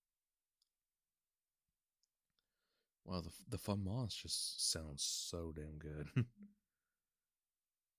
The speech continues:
Yep, okay, so, so far, so f-, so far from what I've seen, Proofy has actually been the highest killing player, it seems like.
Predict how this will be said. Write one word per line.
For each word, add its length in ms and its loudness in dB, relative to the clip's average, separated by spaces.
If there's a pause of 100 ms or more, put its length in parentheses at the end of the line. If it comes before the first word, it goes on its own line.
(500)
Yep, 140 -2 (300)
okay, 260 -8
so, 260 -2 (280)
so 160 4
far, 180 -2 (160)
so 220 0
f-, 280 -10 (480)
so 320 -2
far 360 -4
from 180 2
what 140 4
I've 100 2
seen, 320 4
Proofy 480 -4
has 220 -4
actually 380 0 (120)
been 240 2
the 180 2 (120)
highest 260 0
killing 320 0 (100)
player, 400 -4
it 60 -10
seems 240 -4
like. 460 -8